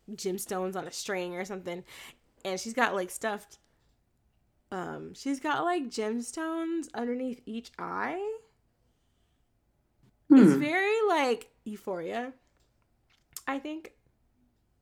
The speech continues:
Speaker 1: If that's, like, a good, like, I guess, present day reference <laughs> for everybody.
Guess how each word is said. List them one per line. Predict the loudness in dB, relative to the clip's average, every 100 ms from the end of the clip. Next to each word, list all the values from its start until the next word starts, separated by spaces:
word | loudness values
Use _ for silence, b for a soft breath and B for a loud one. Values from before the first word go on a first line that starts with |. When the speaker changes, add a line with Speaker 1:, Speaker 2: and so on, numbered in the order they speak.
| _ _ _ _ _ _ _ -6
Speaker 1:
If | -2
that's, | 0 -2 -4
like, | -4 -4
a | -10
good, | -12 -8 -2 0 0 -4
like, | -8 -8
I | -8
guess, | -10
present | -8 -6 -6 -6
day | -6 -6 -8 -14 _ _ _ _ _ -8
reference | -6 -4 -8 -8 -12
<laughs> | -8 -8 -4
for | -2 0
everybody. | -2 -2 -2 -4 -6